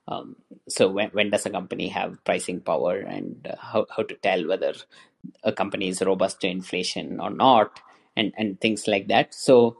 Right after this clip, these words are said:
I, I recommend those two recent articles that he wrote on his, uh, blog. So if, if you're interested in learning more about inflation, um, or investing in inflationary times, please read these articles. Uh, so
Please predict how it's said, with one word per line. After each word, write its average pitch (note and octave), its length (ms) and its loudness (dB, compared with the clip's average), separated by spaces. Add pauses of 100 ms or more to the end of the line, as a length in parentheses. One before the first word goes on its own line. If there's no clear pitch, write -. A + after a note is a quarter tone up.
(120)
I, A#2 140 2
I A#2+ 140 6
recommend C3 540 4
those A#2+ 300 2
two A2+ 520 2
recent A2+ 360 0
articles G#2 480 2
that G2 220 -2
he G2 420 -10 (120)
wrote G#2 260 0
on G2 140 -4
his, - 340 -12
uh, F#2+ 180 -6 (360)
blog. G2+ 480 2 (760)
So B2 180 8
if, G#2+ 240 2
if - 120 -6
you're A#2+ 140 4
interested B2 380 -2
in A#2 100 2
learning A2+ 300 2
more A2+ 160 2
about G#2+ 220 0
inflation, G#2+ 640 -4 (180)
um, - 260 -14 (280)
or G2 200 -2 (220)
investing G#2 720 -2 (280)
in G#2+ 140 -6
inflationary G#2 680 0
times, G2 340 -4
please - 500 -4 (100)
read G2 260 -2
these - 380 -8 (140)
articles. - 580 -4 (800)
Uh, G2 180 -6
so A#2+ 240 0